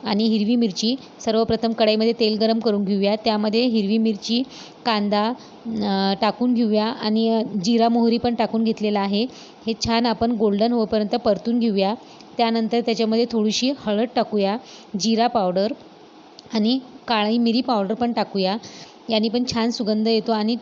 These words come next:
मुलांना प्रोटीन पण मिळते. हे टाकल्यानंतर त्याच्यामध्ये आपण जी उसळ घेतलेली आहे वाफवून, ती पण टाकून घेऊया आणि छान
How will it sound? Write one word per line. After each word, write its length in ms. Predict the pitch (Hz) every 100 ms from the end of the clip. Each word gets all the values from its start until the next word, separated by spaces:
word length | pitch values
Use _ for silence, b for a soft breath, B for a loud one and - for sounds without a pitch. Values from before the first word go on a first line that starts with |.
| - -
मुलांना 640 | 208 208 202 214 220 254
प्रोटीन 580 | 311 - 233 220 240 233
पण 140 | 247
मिळते. 420 | 240 220 175 196 254 B B B B -
हे 240 | - 226 233
टाकल्यानंतर 480 | 240 233 233 226
त्याच्यामध्ये 340 | 240 226 226 226
आपण 240 | 220 233
जी 100 | 226
उसळ 340 | 233 202 220 220
घेतलेली 380 | 220 214 226
आहे 240 | 214 208 220
वाफवून, 420 | 202 196 214 240
ती 240 | - -
पण 180 | 240 247
टाकून 300 | 233 220 220
घेऊया 320 | 208 185 196 254 - -
आणि 160 | 208 - -
छान 180 | 208